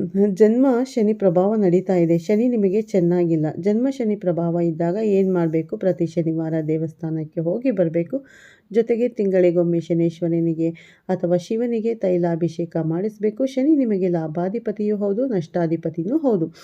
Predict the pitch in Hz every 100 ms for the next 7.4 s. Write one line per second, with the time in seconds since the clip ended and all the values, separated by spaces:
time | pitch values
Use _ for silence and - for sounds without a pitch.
0 | - _ _ - 202 180 175 185 175 175
1 | 175 247 202 175 175 170 180 202 262 226
2 | 202 180 180 185 180 175 170 160 160 170
3 | 165 156 247 262 - 180 175 165 165 208
4 | 180 185 233 220 180 170 160 151 - 175
5 | 175 220 330 - 240 202 180 170 175 165
6 | 170 254 269 220 175 175 160 160 170 165
7 | 190 302 - -